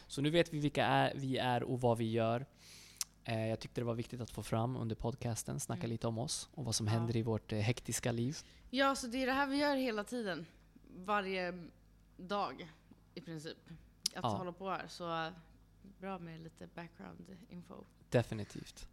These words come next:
Speaker 2: Ja.
Speaker 1: Sen under den här podcasten så känner jag att så här, vi vill bjuda in mycket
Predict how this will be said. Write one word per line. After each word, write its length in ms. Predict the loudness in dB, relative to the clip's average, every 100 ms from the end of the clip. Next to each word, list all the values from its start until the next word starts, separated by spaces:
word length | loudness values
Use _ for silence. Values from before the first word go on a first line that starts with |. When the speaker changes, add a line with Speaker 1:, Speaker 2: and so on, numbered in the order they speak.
| -14
Speaker 2:
Ja. 60 | -14 -14 -10 -6
Speaker 1:
Sen 260 | 2 2 2
under 180 | 2 2
den 100 | 0
här 80 |
podcasten 680 | 2 2 2 0 -2 -4 -4
så 120 | -4
känner 280 | -4 -4 -2
jag 100 | -2
att 80 | 0
så 100 | 2
här, 300 | 2 2 0 -4 -12 -18 -20 -20 -20 -4
vi 100 | 0
vill 160 | 2 4
bjuda 260 | 6 6
in 140 | 6 4
mycket 580 | 2 4 6 6 4